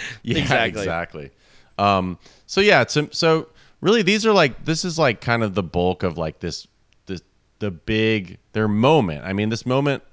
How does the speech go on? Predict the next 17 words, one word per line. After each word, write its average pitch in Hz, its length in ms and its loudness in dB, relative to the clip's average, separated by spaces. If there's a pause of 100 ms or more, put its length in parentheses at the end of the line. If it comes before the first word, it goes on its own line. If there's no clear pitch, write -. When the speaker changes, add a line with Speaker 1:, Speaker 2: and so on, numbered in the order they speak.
(140)
Speaker 1:
you 104 100 -6
know, 92 160 -2
it 98 140 -4
was, 101 340 -2
you 101 80 -6
know, 82 140 -4
late 98 320 -2
eighties, 107 640 -4
early 107 240 -4
nineties-ish, 92 720 -4
or, 90 160 -6
you 87 100 -6
know, 82 80 -6
around 80 240 -6
ninety-four. 80 760 -6 (500)
Um, 90 460 0 (720)
and 104 420 -2